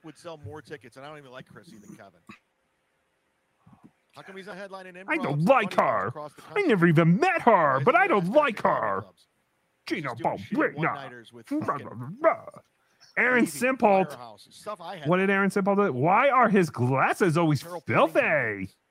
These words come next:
Speaker 2: I don't know. Let's look.
Speaker 1: I know.
Speaker 2: Oh,
Speaker 1: Thanks
Speaker 2: they're
Speaker 1: to, uh,
Speaker 2: so
Speaker 1: the new
Speaker 2: dirty
Speaker 1: hundred dollar
Speaker 2: and
Speaker 1: sponsor that just
Speaker 2: disgusting.
Speaker 1: signed up today.
Speaker 2: He's
Speaker 1: Tucker Pucker
Speaker 2: hideous.
Speaker 1: Steve on the hundred dollar Patreon. Thank you.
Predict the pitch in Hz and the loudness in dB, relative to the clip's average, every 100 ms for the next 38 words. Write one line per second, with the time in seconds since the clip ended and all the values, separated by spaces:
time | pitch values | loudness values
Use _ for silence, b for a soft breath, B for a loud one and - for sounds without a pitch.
0 | _ _ 311 277 131 117 117 151 392 349 | _ _ -4 0 2 4 6 6 6 4
1 | 156 120 95 _ _ _ _ _ _ _ | 4 0 -6 _ _ _ _ _ _ _
2 | _ _ _ _ _ _ _ _ _ 392 | _ _ _ _ _ _ _ _ _ -8
3 | - 160 240 302 - - _ _ _ _ | -8 -4 -2 -2 -8 -18 _ _ _ _
4 | 117 139 98 _ _ _ _ _ _ _ | -20 -18 -20 _ _ _ _ _ _ _
5 | _ _ _ _ _ _ _ _ _ _ | _ _ _ _ _ _ _ _ _ _
6 | _ _ - 339 302 175 156 - 392 311 | _ _ 0 2 4 2 -2 0 2 4
7 | 208 190 202 240 349 339 302 170 175 - | 2 -6 -6 0 2 2 0 -2 -4 -6
8 | 190 339 330 285 170 123 101 156 156 160 | 2 2 2 -2 -2 -2 -4 -8 -16 -18
9 | 156 143 143 143 _ _ _ _ _ _ | -18 -16 -16 -20 _ _ _ _ _ _
10 | 165 247 - 339 415 359 220 139 117 170 | -6 -4 -2 2 2 2 0 -2 -4 -10
11 | 151 147 139 160 156 151 139 156 151 - | -16 -18 -18 -16 -14 -14 -16 -20 -20 -20
12 | 135 123 120 151 156 - 143 135 | -20 -20 -20 -20 -18 -20 -20 -20